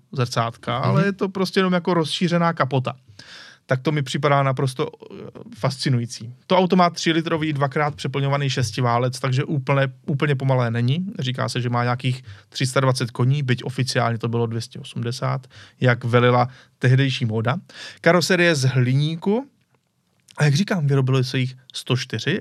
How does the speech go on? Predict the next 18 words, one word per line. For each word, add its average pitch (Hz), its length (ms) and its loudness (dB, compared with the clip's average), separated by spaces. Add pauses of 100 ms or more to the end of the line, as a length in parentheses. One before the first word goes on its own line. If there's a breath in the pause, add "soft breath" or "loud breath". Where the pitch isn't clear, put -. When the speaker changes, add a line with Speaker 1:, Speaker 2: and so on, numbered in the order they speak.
Speaker 1:
a - 140 0
dneska 123 800 2
tenhle 175 340 4
konkrétní 151 460 -4
kus, 147 180 -8
který 139 220 -4
vidíš, 127 420 -4 (440 loud breath)
tak, 131 280 2
eh, - 40 -2 (260)
je 131 120 0
na 131 80 0
prodej 131 280 -2
za 127 100 -2
sto 131 260 -4
deset 147 360 -4
tisíc 131 480 -8
euro. 165 340 0 (1300 soft breath)
A 123 440 4